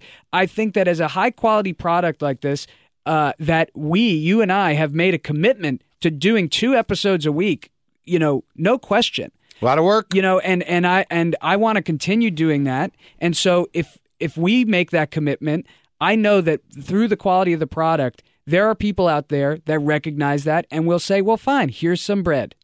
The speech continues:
Speaker 2: Yeah.
Speaker 1: Have some money for that."
Speaker 2: Yeah.
Speaker 1: And it doesn't have to be everyone who downloads this show because we know that not everyone can afford that.
Speaker 2: Right.
Speaker 1: But the people who can afford it, the most popular option is probably the ten dollar a month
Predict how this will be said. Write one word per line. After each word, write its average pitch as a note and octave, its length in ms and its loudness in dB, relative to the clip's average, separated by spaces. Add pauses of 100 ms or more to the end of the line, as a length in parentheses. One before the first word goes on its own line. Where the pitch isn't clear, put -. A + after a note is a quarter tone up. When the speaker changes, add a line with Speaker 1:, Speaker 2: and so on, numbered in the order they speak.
Speaker 2:
Yeah. A#2+ 220 0
Speaker 1:
Have F3+ 200 0
some G3+ 220 -2
money F3 260 0
for C3 200 -4
that." A#2 260 -8
Speaker 2:
Yeah. A#2 220 2 (100)
Speaker 1:
And F#3+ 240 -2
it G#3+ 180 0
doesn't G#3 320 0
have F#3 360 -2
to F3 80 0
be D#3+ 320 2
everyone E3+ 440 0
who D#3 80 0
downloads D3+ 640 -2
this C#3+ 160 -4
show C#3+ 260 -2
because D3 360 -4 (140)
we E3+ 220 0
know F3+ 480 0 (360)
that E3+ 120 0
not E3 180 2
everyone E3+ 380 0
can E3+ 160 -4
afford F3 380 -4
that. A#2+ 180 -8 (240)
Speaker 2:
Right. B2 240 2
Speaker 1:
But C4 140 0
the A#3+ 60 0
people D#4 240 4
who C#4 120 4
can B3 260 0
afford D3 380 -2
it, B2 160 -4 (920)
the A3+ 120 4
most B3 220 2
popular G#3+ 380 0
option E3+ 300 0
is C#3+ 100 -4
probably E3 260 0
the C#3+ 120 -2
ten E3+ 280 -4
dollar D3+ 320 2
a C#3 40 -2
month C#3 320 -2